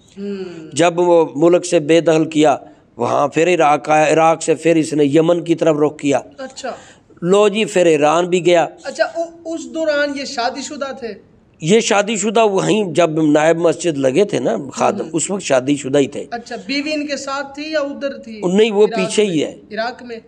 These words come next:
Speaker 2: हाँ, उधर ही, कुर्दिस्तान
Speaker 1: अच्छा,
Speaker 2: में ही।
Speaker 1: जी।
Speaker 2: वो बीवी शादीशुदा थी जब वो मस्जिद का खादम लगा, और मस्जिद के खादम के दौरान ही इसने काफ़ी कमाई कर ली।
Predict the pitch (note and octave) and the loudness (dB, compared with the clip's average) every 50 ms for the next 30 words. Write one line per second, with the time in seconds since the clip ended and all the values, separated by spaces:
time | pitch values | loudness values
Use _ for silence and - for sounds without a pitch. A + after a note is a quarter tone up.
0 | _ _ C#3 C#3+ D3+ C#3+ C#3 D3+ E3 D#3+ G3 F#3 D#3+ C#3+ C3 - - E3 D#3+ C#3+ | _ _ -2 0 2 2 2 2 2 2 0 0 0 -4 -10 -4 -2 -2 -2 0
1 | C3 D#3 - - D3 C3+ B2+ B2+ C3+ B2 A2+ G2 - - _ - - - F#3 - | 0 -2 0 0 0 0 0 0 -2 -4 -4 -6 -10 -18 _ -20 -20 -20 -20 -20
2 | - - - - _ _ - C#3+ E3+ G3+ G3 D#3+ C#3+ F#3 F#3+ F#3+ G#3+ A#3 G#3+ - | -20 -20 -20 -20 _ _ -2 2 2 2 2 2 0 0 2 2 2 2 2 2
3 | - G3+ G#3+ A3 C#4 A3+ - B3+ A3+ B3+ B3 G3+ A3 A3+ G#3 F3+ G#3 F#3 E3+ E3+ | 0 0 0 0 -2 -2 -2 0 2 2 0 2 0 -4 0 2 2 2 4 4
4 | F3+ E3+ E3+ D#3+ C#3+ D3 C#3+ A#2+ B2 D3 B2+ - D3+ C#3 - - B2 B2 C3 C3 | 4 4 4 4 2 0 -2 -2 -4 -8 -2 -2 -2 -2 0 0 0 0 0 0
5 | C3 C#3 D#3+ F3+ B3 B3 B3+ C4 C4 G#3+ G#3 G#3+ G3 - G#3 A#3+ A3+ A#3+ A#3 A3+ | 2 0 2 2 4 4 4 4 2 2 0 -2 -2 0 0 0 0 2 -2 -2
6 | G3+ - - D3+ D#3+ D#3+ F3 G3+ F#3 - - F3+ D3+ C3+ D3+ C#3+ C#3 D3 F3 G#3 | 0 0 0 0 2 2 0 -4 -4 -2 -2 -2 0 0 -2 0 2 2 2 2
7 | A3 G3+ F#3 F#3+ F#3+ F3+ F3+ E3 D#3 C#3+ D3+ D#3 D#3 - C#3+ C3 B2+ A#2+ A2+ A2+ | 0 -4 -2 -2 -2 0 0 0 0 0 -2 -4 -4 -2 0 0 0 -2 -2 -6
8 | A2 G2+ G2 F#2+ F2+ - | -8 -8 -10 -16 -18 -20